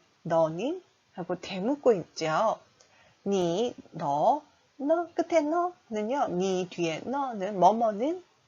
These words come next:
뭐뭐는요? 하고 되묻는 의문 조사입니다. 의문 조사가 있고 의문 대명사가 있는데요. 니, 너 할 때 너는 뭐뭐는 이라는 의문 조사이고요. 어, 바로 위에 문장,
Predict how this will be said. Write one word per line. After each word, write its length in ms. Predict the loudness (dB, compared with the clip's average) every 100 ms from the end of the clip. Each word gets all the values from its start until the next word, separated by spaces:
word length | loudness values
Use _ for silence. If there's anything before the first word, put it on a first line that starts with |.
| -8
뭐뭐는요? 760 | -6 -4 -6 -8 -8 -8 -8 -10 _ _
하고 440 | -12 -6 -4 -4 -8 _
되묻는 520 | -8 -6 -4 -4 -2
의문 380 | -2 -2 -4 -6 -12
조사입니다. 720 | -14 -10 -8 -8 -10 -12 -10 -10 -12 -20 -20 -4
의문 380 | 2 4 4 0
조사가 480 | 2 0 2 2 2
있고 300 | 2 2 0
의문 380 | 2 0 0 -6 -8
대명사가 680 | -10 -2 0 -2 -4 -6 -4
있는데요. 520 | -4 -4 -2 -2 -2 -6 -18 -20 -8
니, 260 | -4 -4 -4
너 120 | -6 -6
할 140 | -8 -8
때 160 | -4
너는 540 | -2 -2 -2 -4 -4 -8 -12 _ _
뭐뭐는 800 | 0 4 6 6 8 8 8 2
이라는 380 | -4 -2 -2 -4 0
의문 380 | 0 0 -4 -6
조사이고요. 1040 | -4 -2 0 -4 -6 -6 -6 -4 -6 -6 -10 _ -20 -20 -20 _ _
어, 160 | -14 -10
바로 240 | -4 -2 2
위에 220 | 2 2
문장, 440 | 0 -2 -2 -2